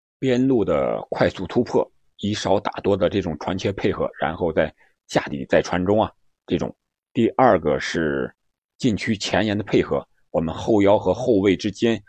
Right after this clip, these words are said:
一，一定要呼应好，不要留更多的空当给对手。再一个，对于后卫来说，就是盯人一定要紧，不能让阿曼队员在我们的禁区前沿，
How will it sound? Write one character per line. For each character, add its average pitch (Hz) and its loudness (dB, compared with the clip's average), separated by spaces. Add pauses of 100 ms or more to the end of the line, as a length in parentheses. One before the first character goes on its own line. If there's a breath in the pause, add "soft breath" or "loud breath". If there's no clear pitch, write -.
(240 soft breath)
一， 92 0 (200)
一 117 -2
定 139 2
要 82 4 (100)
呼 151 2
应 135 4
好， - -8 (360)
不 101 2
要 107 8
留 90 -2 (160)
更 107 0
多 101 -2
的 98 -2
空 98 -4
当 95 2 (280)
给 - -4
对 82 -2
手。 - -10 (420)
再 123 0
一 85 2
个， 98 2
对 107 4
于 104 0
后 151 4
卫 120 8
来 82 4
说， 87 0
就 90 2
是 64 -4 (480)
盯 123 -2
人 107 -2
一 95 -4
定 117 2
要 98 6
紧， 73 -6 (460)
不 117 2
能 98 0
让 95 0 (760)
阿 98 0
曼 101 0
队 95 2
员 82 -2 (120)
在 101 0
我 78 2
们 71 -4
的 80 -4
禁 98 -6
区 - -8
前 80 -4
沿， 80 -4